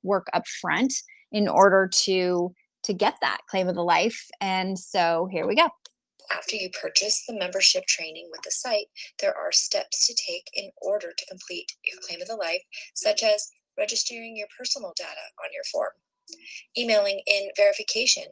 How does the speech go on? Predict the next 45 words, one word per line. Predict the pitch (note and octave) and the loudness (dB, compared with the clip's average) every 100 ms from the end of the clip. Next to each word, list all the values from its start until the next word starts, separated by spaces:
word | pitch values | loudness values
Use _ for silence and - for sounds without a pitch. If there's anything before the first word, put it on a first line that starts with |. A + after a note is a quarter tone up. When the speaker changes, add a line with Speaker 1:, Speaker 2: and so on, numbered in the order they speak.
| - | -8
Speaker 2:
of | F#3+ F3+ - | -6 -6 0
two | - G#3 G#3 | 0 0 -6
of | - - | -8 -8
three | G3 F#3 | -10 -8
fiction | G#3 - G3 F3+ | 2 2 2 -4
identities, | G3 A3+ A#3 - - - | 0 0 -2 -6 -6 -2
such | - F#3+ - | -4 -4 -6
as | F3+ F3 | -6 -6
license, | F3 E3+ - G#3 - | -6 -6 -6 -6 -8
passport, | F3+ E3 - G3+ | -4 -6 -4 -6
or | |
birth | A3 B3 | -4 -2
certificate, | A3 - - - - _ _ - - - - - - | -2 -2 -8 -10 -12 _ _ -20 -20 -18 -18 -18 -6
autographing | A3 B3+ F#3+ E3+ G3 G3+ A3+ - | -2 0 -2 -2 -6 -6 -8 -6
and | G3 G3 | -4 -4
fingerprinting | - C4 C4 - F3 E3+ F3 | -6 -4 -4 -4 -8 -8 -6
your | F3 F3 | -8 -6
contract, | - E3+ F3 F3 - - | -8 -2 -2 -2 -6 0
as | B3+ - | 2 2
well | F#3+ - | 0 -2
as | G3 F#3 | -2 -2
mailing | F#3 F3+ G3+ | -2 -2 -2
it | G#3+ | -4
in | A2+ - | -6 -8
for | - | -10
the | F#3+ | -2
Chief's | - E3+ - - | -2 -2 -8 -8
autographing | E3 E3 D#3+ - E3+ | -12 -10 -10 -10 -6
joinder. | G3 G#3 - - _ _ _ - - - - | -4 -2 -4 -10 _ _ _ -20 -20 -8 0
Speaker 1:
Okay, | G#3+ C#4 E4 | 6 8 8
so | G3 A#3 | 6 0
that's | A3 A3+ A#3 | 2 0 2
a | G#3+ - | -4 -2
mouthful | G#3 A3 A3 - A#3 A3+ G#3 | -2 0 0 -2 -2 0 2
right | G#3 G#3+ | 0 0
there. | B3 G#3+ D#3 | 4 4 4
And | F#3 | -2
I | A3 G#3 | -6 -8
can't | A#3+ G#3 | -10 -8
tell | A#3 | -4
you | A3 | -4
how | A3 | -6
many | G#3+ G#3 | -10 -8
times | A3 G#3 | -8 -4
I've | G3 | -6